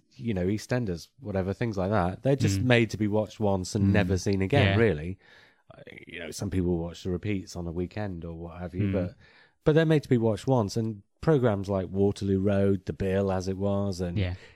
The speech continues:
Speaker 1: Casualty and what have you, they're,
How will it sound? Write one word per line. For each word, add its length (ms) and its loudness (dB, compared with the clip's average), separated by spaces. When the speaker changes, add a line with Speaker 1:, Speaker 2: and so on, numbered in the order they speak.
Speaker 1:
Casualty 720 0
and 120 0
what 200 -4
have 160 -8
you, 180 -4
they're, 240 0